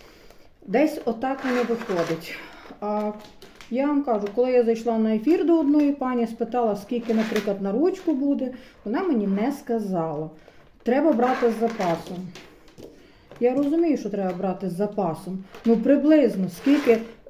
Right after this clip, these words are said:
кошиків вона сплела, вона ж приблизно знає, скільки їй треба відрізати. Я думаю, що знає. Але, знаєте, у нас такі люди є. Не хочуть сказати нічого, ну, це таке. Так,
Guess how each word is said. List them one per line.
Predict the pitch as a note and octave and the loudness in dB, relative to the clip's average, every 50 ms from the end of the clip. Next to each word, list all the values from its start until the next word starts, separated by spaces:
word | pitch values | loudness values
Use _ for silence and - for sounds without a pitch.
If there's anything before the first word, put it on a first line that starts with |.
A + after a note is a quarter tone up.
| A3 - - | -10 -4 2
кошиків | C4+ C#4+ D4+ C#4+ D4 B3 - - A3+ G#3+ G3 | 6 6 6 6 4 0 -4 -2 -2 0 0
вона | A3+ A3+ A#3 A#3 A3+ A3 | 0 2 2 2 0 0
сплела, | - - - - A3 A#3 B3 A#3 G#3+ G#3 G3+ | -2 -8 -4 0 2 4 4 4 2 2 2
вона | G#3 G#3+ A3 A3+ | 2 2 0 0
ж | A3+ - | 0 -2
приблизно | - G#3+ G3+ G3 A3 B3 C#4 D4 B3+ A3+ A3 G3+ F#3+ - - - - - - | -2 -2 0 2 2 4 4 4 2 2 0 -2 -2 -6 -12 -18 -18 -10 -8
знає, | G3 F3+ G3+ A3+ C#4 E4+ A4 A#4 A4 G#4 | -2 0 2 2 4 4 2 2 2 0
скільки | - - F#4+ F4+ - - D4+ | 2 4 4 4 6 4 2
їй | C#4 - | 2 2
треба | - B3+ B3 A#3 G#3 G3+ | 2 4 4 4 4 2
відрізати. | F#3+ F3 G3+ F#3+ F#3 F#3 E3+ E3+ - G3 | 0 0 0 0 0 0 -2 -2 -2 -4
Я | F#3+ | -2
думаю, | F#3 A3 G#3+ G#3+ G#3+ G#3+ | -2 0 0 0 0 0
що | G3 - F#3+ F3+ | 0 -2 -4 -2
знає. | F#3 F#3+ G3+ A3+ C#4 D4+ B3+ F3+ E3 - - - - - - _ - - - _ _ _ - - - - _ _ _ - _ | -2 -2 -2 0 0 0 -2 -2 -4 -10 -16 -20 -20 -20 -20 _ -20 -20 -20 _ _ _ -20 -20 -20 -20 _ _ _ -14 _
Але, | - D4 F4+ G#4 G4+ | -4 -2 0 0 2
знаєте, | - D4+ D4+ D#4 F4 F#4 - E4+ | 2 0 0 0 0 0 0 0
у | C#4+ | 2
нас | C#4 C#4 C#4 | 2 0 0
такі | - C#4 A#3+ - C4+ B3 | -2 -6 -6 -4 -4 -2
люди | G#3+ G3+ F#3+ F#3 G#3+ C4 | 0 0 0 2 0 0
є. | B3+ A3 F#3 F3 - - - - - - - - - - - - - - - - - - - | 0 -2 -4 -6 -8 -12 -16 -14 -12 -10 -10 -10 -10 -14 -16 -20 -20 -20 -20 -20 -20 -6 -2
Не | A3+ A3 A3 A3 | 0 0 2 2
хочуть | A#3+ B3 A#3+ B3 A#3+ A#3+ | 2 0 2 0 -4 -4
сказати | - - G#3+ F#3+ F3 E3 E3 - F#3+ | -4 -4 -4 -2 -4 -4 -4 -2 -2
нічого, | F#3+ F#3+ F#3+ - - F3+ F3 G3+ | -2 -2 -2 -4 -6 -8 -6 -4
ну, | G3 G3+ A3+ C#4+ F4 F4+ - - | -4 -4 -4 -6 -8 -10 -14 -14
це | - - - | -12 -12 -10
таке. | - A3 G#3 - C#3 C3+ - - - - - - - - - - - - - - - - - - - - _ - - - _ _ _ - _ - - - - - - - - - - - - - - - - - - - - - - - - - - - - - - - - - - | -8 -10 -10 -10 -12 -14 -14 -16 -20 -20 -20 -20 -20 -20 -20 -20 -20 -20 -20 -20 -20 -20 -20 -20 -20 -20 _ -20 -20 -20 _ _ _ -20 _ -20 -20 -20 -20 -20 -20 -20 -20 -20 -20 -20 -20 -20 -20 -20 -20 -20 -18 -16 -16 -16 -16 -16 -18 -20 -18 -18 -18 -18 -18 -20 -20 -12 -8
Так, | - G3 E3 | -8 -6 -6